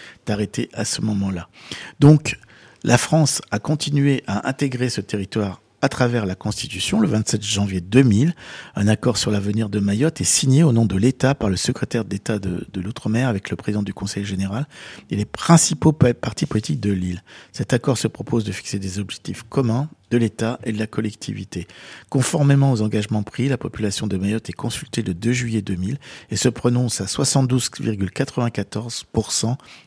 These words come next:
pour cet accord. La loi de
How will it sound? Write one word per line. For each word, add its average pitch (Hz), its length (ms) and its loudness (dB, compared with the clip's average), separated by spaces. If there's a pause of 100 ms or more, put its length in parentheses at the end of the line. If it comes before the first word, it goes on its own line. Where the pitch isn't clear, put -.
(220)
pour 156 180 6
cet - 240 0
accord. 98 400 -4 (580)
La 131 100 6
loi 143 280 10
de 92 800 -2